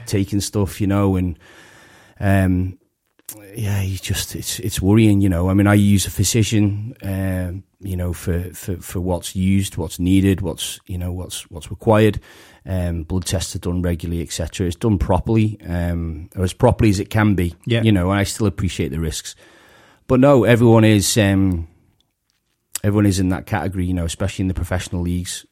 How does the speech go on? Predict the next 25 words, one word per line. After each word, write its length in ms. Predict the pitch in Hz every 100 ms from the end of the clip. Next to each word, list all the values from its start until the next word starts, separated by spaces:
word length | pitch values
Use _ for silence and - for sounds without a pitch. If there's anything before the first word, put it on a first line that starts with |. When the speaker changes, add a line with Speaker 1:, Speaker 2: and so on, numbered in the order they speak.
| -
Speaker 1:
um, 540 | 73 80 80 80 76 _
in 160 | 113 110
our, 200 | 104 98
in 160 | 110 110
our, 300 | 104 107 113
in 160 | 113 113
my 240 | 110 110
world, 320 | 104 98 95
shall 180 | - 95
I 40 | 87
say. 280 | - 87 87
Speaker 2:
Yeah. 180 | 131 - - -
Speaker 1:
Um, 440 | 90 90 87 85 82 _ _ _ _ _ _ _ -
yeah, 280 | 143 127 92
so 280 | - 131
there 100 | 131
you 100 | 131
go. 240 | 113 131 107 - - - - - -
Speaker 2:
I 80 | 135
suppose 340 | 120 160 151 135
that's 200 | 101 -
the 60 |
thing 180 | 127 117
is, 260 | 110 104 -
um, 600 | 95 98 95 90 87 82